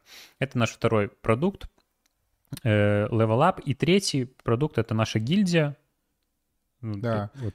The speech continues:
Speaker 2: Я, и да, я скажу, это родилось реально вот в этом году буквально, то есть это витало в воздухе, очень много контента у нас было просто о играх,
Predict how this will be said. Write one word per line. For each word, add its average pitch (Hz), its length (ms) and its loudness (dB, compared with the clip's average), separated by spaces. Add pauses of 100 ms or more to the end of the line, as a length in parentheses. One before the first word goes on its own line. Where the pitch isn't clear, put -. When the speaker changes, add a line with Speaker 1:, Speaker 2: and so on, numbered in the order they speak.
(100)
Speaker 2:
Я, 127 240 0
и 120 160 -4
да, 120 200 2
я 110 120 0
скажу, 156 480 -6 (100)
это 113 220 -2
родилось 120 500 -2
реально 110 280 -2
вот 104 160 -8
в 110 120 -20
этом 107 300 -4
году 107 240 -4
буквально, 113 540 -2
то 101 100 -6
есть 101 120 -6
это 101 180 -6
витало 101 380 0
в 95 40 -8
воздухе, 135 460 -4
очень - 160 -10
много 107 220 -2
контента 101 500 -4
у - 20 -6
нас 95 160 -6
было 101 220 -6
просто - 400 -4
о 110 220 -4
играх, 190 440 -6